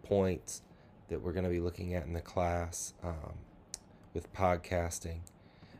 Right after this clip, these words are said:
Uh, we're gonna be looking today briefly at the history of podcasting, uh, a bit about some genres and some structure of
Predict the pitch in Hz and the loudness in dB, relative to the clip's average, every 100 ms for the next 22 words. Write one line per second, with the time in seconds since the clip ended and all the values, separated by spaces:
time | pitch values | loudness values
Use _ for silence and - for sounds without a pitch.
0 | - - 80 80 87 95 87 87 87 87 | -14 -8 -4 -2 0 0 2 0 2 0
1 | - 85 85 82 - 87 78 92 87 87 | -2 -4 -2 -4 -4 -6 0 4 6 6
2 | 85 85 87 90 87 85 - 78 71 107 | 2 0 0 0 -2 -2 -2 -8 -2 -2
3 | 107 - 101 95 95 92 90 95 90 87 | -2 -2 -4 -4 -4 -4 -4 -2 -2 -2
4 | - 87 85 - - - - - - - | -6 -8 -8 -10 -18 -20 -20 -20 -12 -8
5 | 82 - 82 92 92 90 82 - - - | -6 -6 0 2 2 2 0 -2 -14 -16
6 | - - 76 78 95 95 101 98 92 90 | -10 -8 -8 -2 2 4 4 2 2 0
7 | 90 - 80 - - - - 104 - 101 | -2 -6 -10 -10 -10 -4 0 0 -2 -2
8 | 90 90 | -2 -4